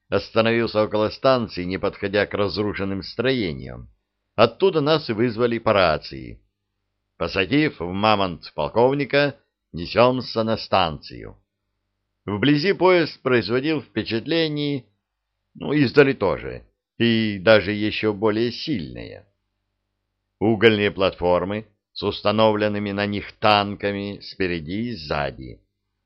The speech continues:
Два наглухо закрытых стальных вагона. Это еще откуда взяли?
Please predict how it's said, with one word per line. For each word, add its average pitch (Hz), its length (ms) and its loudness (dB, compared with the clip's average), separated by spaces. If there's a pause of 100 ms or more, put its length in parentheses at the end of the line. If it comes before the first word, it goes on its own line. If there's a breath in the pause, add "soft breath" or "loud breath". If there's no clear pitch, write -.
(260)
Два 87 320 6
наглухо 127 560 2
закрытых 113 720 -2 (300)
стальных 110 680 0
вагона. 78 800 -2 (520)
Это 98 380 0
еще 78 320 -8
откуда 76 320 -10
взяли? 62 460 -10